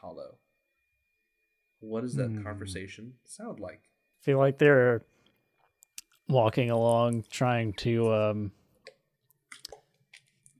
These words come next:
Speaker 2: like, trying to get a, a trace of where Muffins and Esther went, and, um, Puddles is just like, out of nowhere, just like, "You know what?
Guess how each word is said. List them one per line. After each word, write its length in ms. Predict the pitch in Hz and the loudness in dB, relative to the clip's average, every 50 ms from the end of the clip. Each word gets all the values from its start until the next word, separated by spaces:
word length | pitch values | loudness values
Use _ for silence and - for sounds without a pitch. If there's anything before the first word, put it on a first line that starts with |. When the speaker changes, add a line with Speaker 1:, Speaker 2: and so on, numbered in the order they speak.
| - | -4
Speaker 2:
like, 220 | 131 117 110 - - - _ _ _ | -4 -2 -2 -4 -8 -16 _ _ _
trying 240 | - - 143 143 127 | -4 0 2 2 4
to 80 | 123 117 | 2 2
get 220 | 113 - 123 120 | 2 2 2 4
a, 180 | 117 113 110 107 - - - - | 4 2 0 -2 -6 -12 -6 0
a 100 | - 139 | 0 2
trace 540 | - - - - 135 123 117 113 - - - | 2 2 4 6 6 6 6 4 2 -2 -2
of 340 | - - 131 120 107 98 107 | 0 2 2 2 2 0 0
where 600 | 117 110 110 107 107 104 104 104 107 107 120 - _ _ _ _ _ _ _ _ _ _ - | 0 2 2 4 4 4 4 4 2 2 0 -2 _ _ _ _ _ _ _ _ _ _ -2
Muffins 420 | 175 131 117 - - 127 113 104 | 0 0 2 2 0 -2 -2 -2
and 100 | 113 107 | -2 0
Esther 320 | 110 110 107 - 120 113 | 0 0 0 0 0 0
went, 280 | 107 113 110 110 107 - _ _ _ _ - - _ _ _ _ _ _ _ _ - - | 0 0 0 -2 -4 -6 _ _ _ _ -20 -20 _ _ _ _ _ _ _ _ -12 -6
and, 280 | - 120 117 113 107 117 | -2 -2 -2 0 2 2
um, 400 | 113 107 107 107 107 101 104 101 - _ _ _ _ _ _ _ _ _ - 240 226 - | 2 4 4 2 2 0 -2 -6 -8 _ _ _ _ _ _ _ _ _ -20 -20 -8 -2
Puddles 300 | - 143 123 127 117 113 | 2 2 4 4 4 2
is 140 | 110 104 104 | 0 0 0
just 180 | 104 104 - | -2 0 2
like, 300 | 123 120 110 107 104 - _ _ _ _ _ _ _ _ _ - - - _ _ _ _ _ _ _ _ _ _ _ _ _ - | 4 4 4 4 2 -4 _ _ _ _ _ _ _ _ _ -20 -20 -20 _ _ _ _ _ _ _ _ _ _ _ _ _ 4
out 160 | - 139 135 127 | 6 6 8 6
of 120 | 113 - | 6 2
nowhere, 440 | 120 117 113 117 113 107 104 104 101 | 2 2 4 4 4 4 2 2 0
just 280 | 107 - - - - | -2 -6 -10 -6 -2
like, 160 | - 117 107 - - - - _ _ _ _ _ | -2 -2 -2 -4 -10 -18 -20 _ _ _ _ _
"You 160 | - 175 131 120 | -2 0 2 2
know 240 | 120 117 117 120 | 4 4 4 4
what? 320 | 117 117 120 123 127 170 | 4 6 6 6 6 6